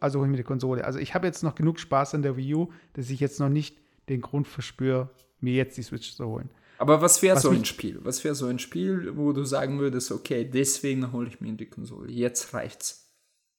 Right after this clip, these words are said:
Speaker 1: Ähm, ich muss sagen, also meine Freundin und ich, wir spielen aktuell Pikmin. Wenn jetzt Pikmin vier angekündigt worden wäre,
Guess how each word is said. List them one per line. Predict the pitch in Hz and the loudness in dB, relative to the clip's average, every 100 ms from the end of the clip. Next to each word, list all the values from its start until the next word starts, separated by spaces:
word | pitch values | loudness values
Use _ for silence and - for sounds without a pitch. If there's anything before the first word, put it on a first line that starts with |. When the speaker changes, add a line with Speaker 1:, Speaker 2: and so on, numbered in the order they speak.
| _ _ - _ - _ _ _ _ - | _ _ -20 _ -20 _ _ _ _ 0
Speaker 1:
Ähm, | 135 131 131 131 131 131 135 - | 4 4 4 2 0 -2 -6 -8
ich | 147 151 | 0 4
muss | 147 - | 4 4
sagen, | 139 143 151 151 151 - _ _ _ _ _ _ _ _ _ _ _ 135 | 4 4 2 0 -4 -8 _ _ _ _ _ _ _ _ _ _ _ -2
also | 131 143 - _ _ - | 0 -2 -6 _ _ -4
meine | 139 139 | 0 0
Freundin | - 165 165 | 4 4 4
und | |
ich, | 156 | -2
wir | 151 | -6
spielen | - 160 | -4 -4
aktuell | 135 151 143 135 | -2 0 0 0
Pikmin. | - 185 - 196 214 226 - _ - | -4 -4 0 2 2 -2 -14 _ -4
Wenn | 143 143 | 2 2
jetzt | 143 - | 2 -2
Pikmin | 190 170 151 | -2 0 0
vier | - 180 180 - - _ - | 2 4 6 4 -8 _ -4
angekündigt | 165 175 170 180 170 156 - | 2 2 2 0 2 0 -2
worden | 160 151 151 | 0 2 2
wäre, | 143 156 160 180 | 4 4 2 0